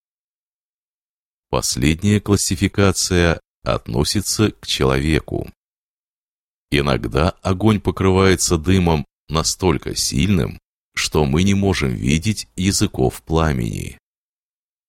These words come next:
Но если раздувать огонь, постепенно он наберёт силу, и дым рассеется.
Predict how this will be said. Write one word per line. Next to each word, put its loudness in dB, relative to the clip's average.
Но 2
если 2
раздувать -2
огонь, 0
постепенно 0
он 2
наберёт 0
силу, 0
и 0
дым 0
рассеется. 0